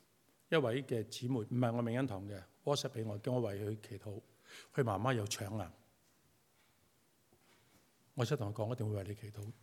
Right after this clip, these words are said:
跟住我同佢講，「我會體會你，因為我媽媽都係腸癌，而且我媽媽係四十二歲就離開世界。」佢短短三日之內嗰種過程，我仲歷歷在目。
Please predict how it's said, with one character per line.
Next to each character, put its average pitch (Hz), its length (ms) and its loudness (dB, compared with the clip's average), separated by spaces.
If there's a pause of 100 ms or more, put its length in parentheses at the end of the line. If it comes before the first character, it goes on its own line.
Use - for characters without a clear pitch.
(440)
跟 143 140 4
住 110 100 0
我 104 60 0
同 95 160 -2
佢 - 20 -6
講， 101 180 -6 (1000)
「我 110 160 0
會 107 80 4
體 104 80 -4 (120)
會 104 160 0
你， 92 80 -8 (1300)
因 160 80 8
為 - 0 -
我 117 140 4
媽 98 180 -2
媽 113 140 2
都 120 100 2
係 101 60 2
腸 101 280 -6
癌， 92 180 -6 (760)
而 123 60 0
且 139 100 6
我 139 60 6
媽 113 40 0
媽 120 120 2
係 - 40 0
四 - 160 0
十 104 100 -4
二 104 160 -4
歲 110 140 -2
就 104 140 -6
離 98 120 -6
開 113 120 2
世 98 180 -4
界。」 - 100 -14 (1400)
佢 123 340 4 (340)
短 131 200 2
短 120 160 0
三 131 240 2
日 101 80 -2
之 - 160 -2
內 107 80 0
嗰 101 120 -2
種 123 180 -2
過 101 180 -2
程， 101 140 -10 (480)
我 123 80 -2
仲 110 160 -2
歷 113 140 0
歷 120 160 0
在 92 200 -6
目。 98 160 -12